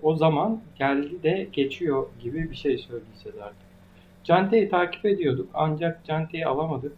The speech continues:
ve yükseliş yaptı Cante. Olsun, çok önemli değil arkadaşlar. Sadece takip ediyorduk. Biliyorsunuz ilk buralardan girmiştik. İlk karı Cante'den almıştık. Sonra yukarılardan bırakıp tekrardan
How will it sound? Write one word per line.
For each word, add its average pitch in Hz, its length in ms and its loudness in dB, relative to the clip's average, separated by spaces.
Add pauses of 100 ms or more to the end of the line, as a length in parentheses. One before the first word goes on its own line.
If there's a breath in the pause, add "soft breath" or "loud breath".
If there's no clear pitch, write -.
(140)
ve 127 80 -2
yükseliş 131 800 -4
yaptı - 360 -14
Cante. 104 480 -12 (640)
Olsun, 175 360 2
çok 165 240 -4
önemli 131 300 -2
değil 131 200 0
arkadaşlar. 113 580 -10
Sadece 147 500 -2
takip 151 380 0
ediyorduk. 120 340 -4 (120)
Biliyorsunuz 147 540 -2
ilk 151 300 -6
buralardan 131 540 2
girmiştik. 160 480 -4
İlk 143 280 -12
karı 135 300 -2
Cante'den 135 500 -4
almıştık. 101 480 -10 (520 loud breath)
Sonra 165 300 0
yukarılardan 147 720 2
bırakıp 156 360 -4
tekrardan 147 600 -4